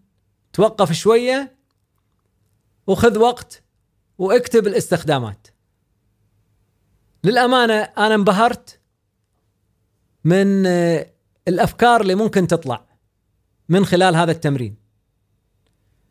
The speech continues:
فأحثكم على إنكم تطلعون أكبر عدد خلال الفترة الزمنية المذكورة.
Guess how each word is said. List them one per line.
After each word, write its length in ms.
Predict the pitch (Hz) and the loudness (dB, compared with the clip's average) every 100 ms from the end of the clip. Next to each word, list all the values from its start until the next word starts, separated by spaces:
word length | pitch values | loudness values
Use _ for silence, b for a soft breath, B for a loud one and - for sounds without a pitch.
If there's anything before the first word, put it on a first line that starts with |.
| _ _ _ _ _ | _ _ _ _ _
فأحثكم 760 | 208 214 277 277 - 254 254 247 _ _ _ _ _ _ _ _ _ _ | 0 2 2 0 0 0 -2 -10 _ _ _ _ _ _ _ _ _ _
على 640 | - 170 208 208 208 202 - _ _ _ _ _ _ _ _ _ _ _ _ _ _ _ | -2 0 2 2 0 -2 -6 _ _ _ _ _ _ _ _ _ _ _ _ _ _ _
إنكم 640 | 202 220 220 208 208 180 - _ _ _ _ - | 0 0 0 0 0 -6 -14 _ _ _ _ -8
تطلعون 520 | 180 208 202 196 208 226 | -2 0 2 0 0 0
أكبر 460 | 233 165 156 147 | -2 0 -2 -2
عدد 560 | 123 208 226 233 180 _ _ _ _ _ _ _ _ _ _ - | 0 0 2 0 -4 _ _ _ _ _ _ _ _ _ _ -4
خلال 380 | 196 202 202 | 0 2 2
الفترة 400 | 185 170 196 196 | 0 0 -2 0
الزمنية 500 | 160 143 156 175 214 | -2 -2 -2 -2 0
المذكورة. 560 | 196 160 - 123 107 98 | 0 0 -4 -10 -12 -14